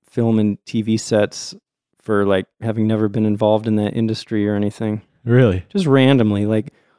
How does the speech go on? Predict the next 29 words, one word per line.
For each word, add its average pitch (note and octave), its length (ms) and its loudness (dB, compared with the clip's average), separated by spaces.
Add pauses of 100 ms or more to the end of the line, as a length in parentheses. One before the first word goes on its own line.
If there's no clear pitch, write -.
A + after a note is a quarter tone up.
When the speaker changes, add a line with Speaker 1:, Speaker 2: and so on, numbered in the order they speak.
(180)
Speaker 1:
when C3 120 0
I C3 40 4
was B2 100 2
a A2+ 60 0
kid, C3 400 2
my B2 180 2
family B2 680 2
went A#2+ 440 0
on A#2 120 0
a A2+ 60 0
trip - 200 -4
to A2+ 80 -8
Canada, D3 640 0
and B2 120 -2
the G#2+ 60 0
hotel B2 400 0
that D3 100 2
we D#3 120 0
were D3+ 100 2
staying D#3 400 0
at, F3 280 -2
they D#3 100 0
were D3+ 80 2
using D3+ 380 2
as D#3 80 -2
a D3+ 40 -6
film D#3+ 280 -2
set. F#3 400 -2
Speaker 2:
What? - 480 -8